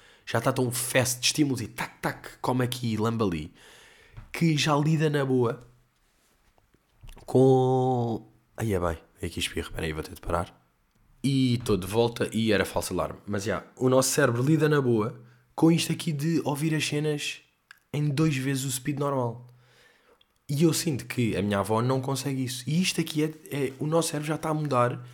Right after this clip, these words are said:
e isto, e estas cenas são bué da recentes. Agora, imaginem quais é que vão ser os efeitos. Sabem aquelas merdas que é, eh, nós de antes tínhamos bué de pelos, não é? Os humanos,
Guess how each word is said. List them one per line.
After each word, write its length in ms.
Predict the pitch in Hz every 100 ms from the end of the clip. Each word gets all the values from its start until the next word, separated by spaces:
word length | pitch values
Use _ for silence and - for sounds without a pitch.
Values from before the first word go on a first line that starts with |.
| - -
e 180 | 160 165
isto, 260 | - -
e 60 | 156
estas 240 | 143 147
cenas 240 | 143 143 143
são 120 | 147
bué 120 | 139
da 80 | 143
recentes. 500 | 143 - 123 120 - - - - - - _ _
Agora, 180 | 135 104
imaginem 720 | 104 135 135 107 90 85 87
quais 260 | 87 113 113
é 60 | 120
que 80 |
vão 100 | 123
ser 220 | 117 127 113
os 160 | 110
efeitos. 540 | 123 - 123 120 117 - - - - - _ _ _ _ _ _ _
Sabem 280 | - 151
aquelas 320 | 135 139 127 117
merdas 340 | 110 101 90
que 140 | -
é, 280 | 98 90 - -
eh, 460 | 98 82 82 87 - _
nós 260 | 95 98 98
de 80 | 117
antes 240 | 117 -
tínhamos 300 | 123 120 113
bué 160 | 107 101
de 120 | 95
pelos, 380 | - 110 113 101
não 60 |
é? 60 | 87
Os 160 | 92 101
humanos, 640 | 101 101 98 87 -